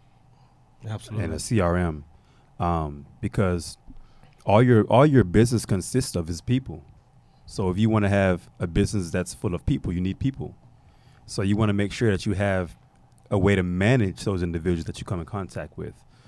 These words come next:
Speaker 2: whether they be friends, whether they be family, whether they be strangers. You need a way, need a way to not, to manage them, to stay in front of them, to stay in contact with them, and to follow up with them on,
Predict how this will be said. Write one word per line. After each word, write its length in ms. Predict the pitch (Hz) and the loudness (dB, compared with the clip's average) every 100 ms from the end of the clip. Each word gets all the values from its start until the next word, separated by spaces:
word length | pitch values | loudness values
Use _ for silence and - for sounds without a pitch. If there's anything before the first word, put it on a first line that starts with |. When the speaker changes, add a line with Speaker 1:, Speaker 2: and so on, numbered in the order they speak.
| - - | -20 -4
Speaker 2:
whether 260 | 107 98 | 0 2
they 160 | 95 95 | 4 4
be 160 | 90 90 | 2 -2
friends, 500 | 110 101 120 123 107 | 0 2 2 2 -2
whether 220 | 90 85 | -6 -6
they 60 | |
be 160 | 80 85 | -6 -10
family, 540 | - 104 113 110 113 117 - - _ - | -4 0 2 2 2 0 -10 -20 _ -4
whether 200 | 92 92 | 0 2
they 160 | 92 | 2
be 140 | 87 87 | 2 -2
strangers. 560 | - 120 123 95 82 | -2 2 2 2 0
You 80 | 92 | 0
need 180 | 104 120 | 2 2
a 60 | 110 | 2
way, 240 | 95 101 - | 0 -2 -2
need 240 | 98 113 | 0 0
a 40 | |
way 320 | 95 101 95 90 | 0 -2 -2 -4
to 200 | - 87 | -6 -8
not, 300 | 95 110 - - _ _ - _ _ - | -2 -2 -2 -10 _ _ -20 _ _ -2
to 180 | 120 87 | -2 0
manage 360 | 90 107 110 | 0 -2 0
them, 340 | 113 120 123 123 - | 0 2 0 -4 -10
to 100 | 104 | -8
stay 180 | - 87 | -6 -6
in 100 | 85 | -4
front 220 | 113 110 | 0 2
of 100 | 110 | 4
them, 300 | 113 113 117 - - | 4 2 -2 -10 -10
to 80 | 113 | -6
stay 180 | - 85 | -4 -6
in 80 | 78 | -4
contact 460 | 113 107 113 104 | -4 -2 0 0
with 160 | 110 104 | -2 0
them, 320 | 110 107 107 - _ _ _ _ | 0 0 -2 -10 _ _ _ _
and 160 | 95 85 | -6 -4
to 60 | |
follow 260 | - 110 101 | 2 4 6
up 60 | |
with 80 | 95 | 4
them 240 | 95 90 - | 0 -2 -4
on, 140 | 90 | -6